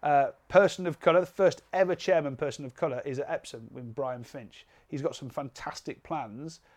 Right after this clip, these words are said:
about how you can engage the local communities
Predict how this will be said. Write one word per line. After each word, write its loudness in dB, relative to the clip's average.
about -2
how 2
you 4
can -2
engage 2
the -2
local 0
communities -8